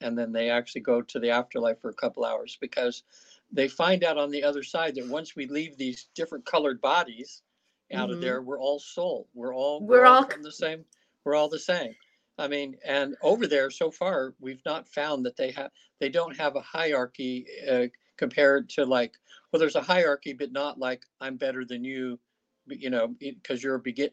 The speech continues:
Speaker 1: more of an, of a, an, you're more of a beginning soul than an intermediate or advanced. Nobody treats anybody like they're less than them,
Speaker 2: Yeah,
Speaker 1: separate.
Speaker 2: exactly. It's more eldership to youngership, but yet
Speaker 1: Yeah.
Speaker 2: it's not necessarily even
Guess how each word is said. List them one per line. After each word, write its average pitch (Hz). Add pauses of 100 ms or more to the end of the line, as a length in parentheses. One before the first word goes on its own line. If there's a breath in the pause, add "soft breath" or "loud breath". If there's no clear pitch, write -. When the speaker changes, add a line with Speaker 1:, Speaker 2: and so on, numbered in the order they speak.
Speaker 1:
more 131
of 120
an, 120
of 120
a, 117 (140)
an, 131 (540 soft breath)
you're 143
more 139
of 123
a 120
beginning 135
soul 123
than 120
an 120
intermediate 123
or 113
advanced. 123 (320)
Nobody 139
treats 143
anybody 117
like 117 (140)
they're 117 (100)
less 123
than -
them, 123
Speaker 2:
Yeah, 247
Speaker 1:
separate. 240
Speaker 2:
exactly. 240
It's 220
more 262
eldership 262
to -
youngership, 220 (460 soft breath)
but 240
yet 220
Speaker 1:
Yeah. 214
Speaker 2:
it's -
not 247
necessarily 233
even 220